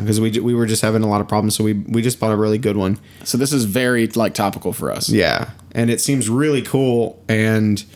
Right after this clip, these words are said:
Speaker 1: I mean, honestly, it's not that expensive to get it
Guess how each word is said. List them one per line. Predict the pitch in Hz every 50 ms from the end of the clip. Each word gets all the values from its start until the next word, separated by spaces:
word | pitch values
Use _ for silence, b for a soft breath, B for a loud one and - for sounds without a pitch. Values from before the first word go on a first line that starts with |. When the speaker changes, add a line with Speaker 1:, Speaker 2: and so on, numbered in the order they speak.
| B B B B B B
Speaker 1:
I | 113 120
mean, | 131 123 117
honestly, | 113 131 156 160 - - 127 117 113 104 - - -
it's | 123 - - -
not | 120 131 143 -
that | 151 135
expensive | 110 - - 110 117 - - - - - -
to | - 101
get | 101 113 110
it | 123 123 - -